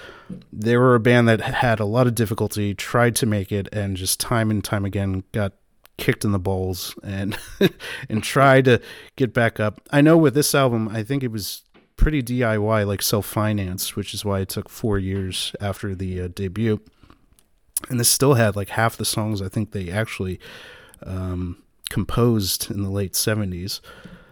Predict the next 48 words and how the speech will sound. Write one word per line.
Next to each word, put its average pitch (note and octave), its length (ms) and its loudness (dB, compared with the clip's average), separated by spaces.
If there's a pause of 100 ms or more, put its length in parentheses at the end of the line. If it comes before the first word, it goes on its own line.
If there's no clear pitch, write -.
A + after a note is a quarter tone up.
(280)
Um, G#2 720 0 (760)
and B2 140 4
it A#2 80 4
was A#2+ 180 4
only C3 240 6
two C3+ 260 4
albums A#2 300 6
after A#2 320 2
this G2+ 200 -2
one G2+ 200 -2
that G2 180 -4
they G2 200 -2
broke F#2+ 440 -6
up A2 280 -2 (260)
and F#2+ 400 -6
stayed B2 360 2
broken G#2+ 340 2
up F#2 100 -6
for, F2+ 320 -8 (300)
God, C#2+ 280 -6
like, - 160 -10 (180)
twenty G2 360 0
years G2 340 -2
or F#2 80 -6
so. G2 320 -6 (680)
Um, G2 480 -4 (180)
and C3 200 4
I C3+ 40 8
was C#3+ 160 6
fortunate C#3 380 6
enough A#2+ 240 6
to C3+ 100 0
go A#2 180 6
to A2 240 0
the G#2 120 0
very G#2 300 2
first - 720 0
reunion G#2+ 500 4
show F#2+ 220 -2
they F#2 100 -4
had F#2 160 -4
at F#2 80 -8
the F#2 100 -6
Frost G2+ 360 0
and F#2+ 100 -4
Fire G#2 300 -4
Festival F#2+ 680 -6
in, F#2 220 -6